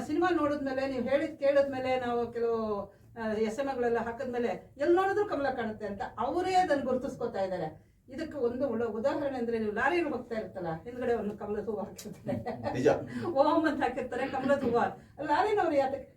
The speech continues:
Speaker 1: ನಾ ಎಷ್ಟೊಂದು ನೋಡಿದ್ದೀನಿ.
Speaker 2: ಹೌದು.
Speaker 1: ಆಟೋನವರು ಹಿಂದ್ಗಡೆ ಹಾಕೊಂಡಿರ್ತಾರೆ, ಅಡ್ವರ್ಟೈಸ್ಮೆಂಟ್ಸ್ ಜೊತೆಗೆ, ಆ, ಕಮಲದ ಹೂವು. ಅದರಲ್ಲೂ ಲಾರಿಗಳು ತುಂಬಾ ಜನ ಹಾಕೊಂಡಿರ್ತಾರೆ. ಏನಿದು? ಅದರಿಂದ ಇದು ಕಮಲ ಬರೀ ನಮ್ದಲ್ಲ, ಸಿನಿಮಾ ಮಾಡಿದವ್ರದ್ದಲ್ಲ,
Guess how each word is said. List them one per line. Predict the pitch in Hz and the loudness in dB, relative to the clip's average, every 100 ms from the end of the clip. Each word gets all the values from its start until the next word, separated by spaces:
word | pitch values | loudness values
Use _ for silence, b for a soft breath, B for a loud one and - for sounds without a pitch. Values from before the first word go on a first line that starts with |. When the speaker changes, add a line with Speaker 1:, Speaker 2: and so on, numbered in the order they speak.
| 247 | -6
Speaker 1:
ನಾ | 277 | -2
ಎಷ್ಟೊಂದು | 202 - 453 466 | -2 -2 2 2
ನೋಡಿದ್ದೀನಿ. | 415 294 233 214 180 | 4 2 2 2 0
Speaker 2:
ಹೌದು. | 170 - - - - | -2 -2 -4 -6 -8
Speaker 1:
ಆಟೋನವರು | - 320 359 349 311 294 | -2 2 6 6 6 2
ಹಿಂದ್ಗಡೆ | 269 269 247 | 0 0 0
ಹಾಕೊಂಡಿರ್ತಾರೆ, | 254 - 208 196 208 180 | -2 -4 -4 -6 -4 -4
ಅಡ್ವರ್ಟೈಸ್ಮೆಂಟ್ಸ್ | 160 - 202 220 220 262 285 269 240 - | -4 -6 -2 0 0 2 2 0 -2 -4
ಜೊತೆಗೆ, | 196 214 262 233 190 254 - - | -4 -2 0 0 0 0 -4 -4
ಆ, | 269 254 | -2 0
ಕಮಲದ | 294 339 359 302 | 0 0 0 0
ಹೂವು. | 254 | -2
ಅದರಲ್ಲೂ | - 226 359 359 339 | -2 0 2 2 2
ಲಾರಿಗಳು | - 277 349 330 | 2 2 2 0
ತುಂಬಾ | 262 254 277 | -2 -2 -2
ಜನ | 254 | -2
ಹಾಕೊಂಡಿರ್ತಾರೆ. | 240 226 226 202 196 190 185 - - | -4 -6 -6 -8 -6 -6 -8 -10 -10
ಏನಿದು? | 339 403 349 247 226 - 214 | -4 -2 0 0 -2 -4 -4
ಅದರಿಂದ | 226 269 262 | -2 0 2
ಇದು | 220 214 | 2 0
ಕಮಲ | 185 220 277 | -4 0 0
ಬರೀ | - 294 | 0 0
ನಮ್ದಲ್ಲ, | 175 175 262 262 233 185 | -2 -2 0 2 0 -2
ಸಿನಿಮಾ | - 226 262 | -4 -2 0
ಮಾಡಿದವ್ರದ್ದಲ್ಲ, | 269 240 233 226 214 202 | 2 2 2 0 0 0